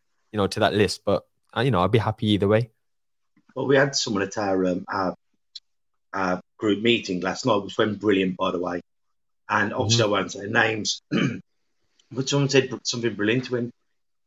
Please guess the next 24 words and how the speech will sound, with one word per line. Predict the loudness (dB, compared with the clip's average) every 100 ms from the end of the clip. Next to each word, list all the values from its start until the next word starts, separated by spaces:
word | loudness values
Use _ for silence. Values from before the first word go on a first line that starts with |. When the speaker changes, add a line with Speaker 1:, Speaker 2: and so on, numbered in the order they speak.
| _
Speaker 2:
as | 0 4
you |
were | 4
saying, | 4 2
being | 4 4 4
grateful. | 0 0 -4 -8 -8 _ _ _ _
It | -4
says, | -4 -4 _ _ _ _ _ _
"First | 4 4 6
thing | 2
you |
do | 4 4
when |
you | 6
wake | 4 4 4
up, | 0 0
what | -6
do | -4
you | 2
do? | 4 2 -2 _
You | -4
open | -4 -4
your | -4 -2 -2
eyes. | -4